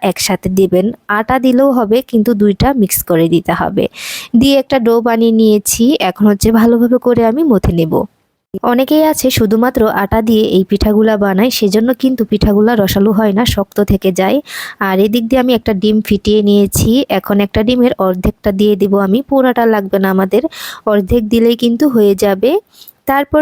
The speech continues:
হচ্ছে ভালোভাবে করে আমি মথে নেব পাঁচ মিনিটের মতো। হাত দিয়ে আপনি এটা যত ভালোভাবে করে মেখে নেবেন, তত দেখবেন যে আস্তে আস্তে একটা সফট একটা ডো হয়ে আসতেছে। তো আমি ভালো করে মথে নিচ্ছি।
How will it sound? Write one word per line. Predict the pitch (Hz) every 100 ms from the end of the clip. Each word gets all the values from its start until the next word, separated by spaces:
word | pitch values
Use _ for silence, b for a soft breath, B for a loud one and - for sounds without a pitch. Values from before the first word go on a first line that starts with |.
| 294
হচ্ছে | 302 - 311 247
ভালোভাবে | 262 262 262 262 -
করে | 262 240 226
আমি | 226 220
মথে | 196 208 214
নেব | 208 214 -
পাঁচ | 208 202 -
মিনিটের | 190 190 196 196
মতো। | 185 - 190 277 B B B -
হাত | 202 196
দিয়ে | 208 233
আপনি | 226 220
এটা | 208 202
যত | 196 - 214 196
ভালোভাবে | 190 202 208 202
করে | 208 208
মেখে | 190 190 220
নেবেন, | 240 214 214 214
তত | 208 202
দেখবেন | 190 196 196
যে | 208
আস্তে | 196 - 202
আস্তে | - 208
একটা | - 202 -
সফট | 220 240 - 220
একটা | - 262 - B B - 190
ডো | 175 175
হয়ে | 175 170
আসতেছে। | 175 - 175 180 202 - b b b b -
তো | 180 -
আমি | 196 208 220
ভালো | 247 254
করে | 262 254 247 330 349
মথে | 220 190 175
নিচ্ছি। | 160 - -